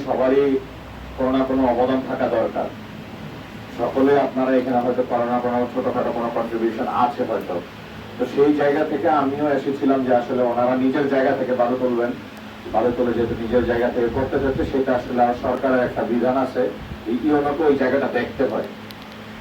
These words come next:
দেখার পর ইউনো যদি মনে করে যে না এখান থেকে দেয়া যাবে, দিলে তারা কাজটা করতে পারবে, তখন ইউনো সেটা অনুমোদন করতে পারে। তো আমার আপনাদের এখানে এসেছি, আপনাদের অবস্থা দেখেছি এবং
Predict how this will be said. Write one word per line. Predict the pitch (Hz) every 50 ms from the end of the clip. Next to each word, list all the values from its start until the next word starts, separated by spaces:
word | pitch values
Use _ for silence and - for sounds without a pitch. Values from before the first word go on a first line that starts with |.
| - - - -
দেখার | - - - - - 143 135 139 139
পর | - 165 170 156
ইউনো | 135 127 123 123 131 131
যদি | 127 131 131 135
মনে | 135 127 123 131 147 156 147
করে | 147 143 131 120
যে | 117 120
না | 113 113 110
এখান | 110 107 107 123 123
থেকে | 120 120 120 120 120 -
দেয়া | 117 117 123 135 135
যাবে, | 127 123 123 127 127
দিলে | 123 120 123 123 127 131 127 -
তারা | 123 120
কাজটা | 123 123 123 120 - 120 107 -
করতে | - 139 - - - -
পারবে, | 123 123 113 110 110 117 - - - - - - - - - -
তখন | - 135 135 147 143 127
ইউনো | 123 120 117 120 123
সেটা | 120 135 123 123
অনুমোদন | 120 117 110 110 110 107 107 120 120 -
করতে | 135 127 - - -
পারে। | - - - - - - - - - - - - - - - - - -
তো | - -
আমার | 110 113 113 123 143 147 - -
আপনাদের | 143 - - 127 135 135 139 135
এখানে | 139 131 135 135 131 131
এসেছি, | 131 123 - 143 131 - - 110
আপনাদের | 123 - - - 123 123 127 120
অবস্থা | 113 113 113 110 - 131 - 113
দেখেছি | 113 110 127 - - 123
এবং | - 110